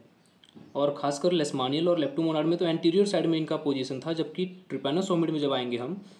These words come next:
तो यहाँ देखने को मिल रहा है कि जो blepharoplast और kinetoplast है ये situated हैं at or near posterior end,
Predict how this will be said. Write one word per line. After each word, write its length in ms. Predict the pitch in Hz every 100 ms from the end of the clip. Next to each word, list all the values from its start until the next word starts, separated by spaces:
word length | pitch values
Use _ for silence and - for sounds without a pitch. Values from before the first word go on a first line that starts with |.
| - -
तो 60 |
यहाँ 180 | 151 160
देखने 220 | 170 170
को 100 | 165
मिल 140 | 165 147
रहा 140 | 135
है 120 | 170
कि 100 | 180
जो 140 | 170 170
blepharoplast 640 | 139 127 139 165 160 160
और 40 | 170
kinetoplast 640 | 139 135 170 147 131 -
है 80 | 151
ये 100 | 170
situated 500 | 151 139 135 143 165
हैं 140 | 175 202 - - -
at 300 | 131 175 - 160
or 140 | 180
near 320 | 180 139 170 185
posterior 420 | 165 147 143 135
end, 160 | 120